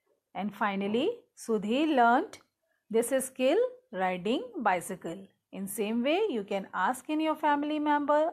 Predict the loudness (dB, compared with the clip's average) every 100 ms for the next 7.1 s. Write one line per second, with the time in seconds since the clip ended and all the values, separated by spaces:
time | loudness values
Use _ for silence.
0 | -4 -6 -8 -6 -6 -4 -2 0 2 4
1 | 4 2 -2 _ _ _ _ 0 2 4
2 | 2 2 -2 0 2 2 0 -4 -12 -10
3 | -10 -8 -8 -10 _ _ _ _ _ _
4 | _ _ _ _ _ _ _ _ _ _
5 | _ _ _ _ _ _ _ _ _ _
6 | _ _ -4 -2 0 2 2 2 0 -4
7 | -14